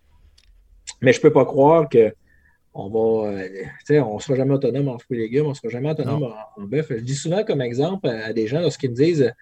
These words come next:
Speaker 1: Pourquoi t'encourages pas au Wagyu Québec ? Pourquoi tu prends pas du » Euh, on sera jamais capable de fermer, euh, l'Arabie Saoudite avec le pétrole d'île d'Anticosti.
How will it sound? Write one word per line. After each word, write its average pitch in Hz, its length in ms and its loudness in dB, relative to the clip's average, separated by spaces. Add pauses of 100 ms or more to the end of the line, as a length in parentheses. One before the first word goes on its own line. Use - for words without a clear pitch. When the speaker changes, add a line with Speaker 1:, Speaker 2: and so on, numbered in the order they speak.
(240)
Speaker 1:
Pourquoi - 300 0
t'encourages 135 420 -6
pas 151 80 6
au 143 80 8
Wagyu 123 300 2
Québec ? 156 360 0
Pourquoi 175 260 -8
tu - 100 -14
prends 123 160 -8
pas 143 140 2
du » 127 120 -2 (1040)
Euh, - 0 - (580)
on 139 120 -2
sera 165 180 0
jamais 170 380 2
capable 165 480 -2
de 139 80 0
fermer, 147 760 2
euh, 120 220 -4
l'Arabie 143 360 2
Saoudite 147 420 2
avec 120 240 -4
le 131 80 0
pétrole 135 400 0
d'île 135 140 0
d'Anticosti. - 640 -8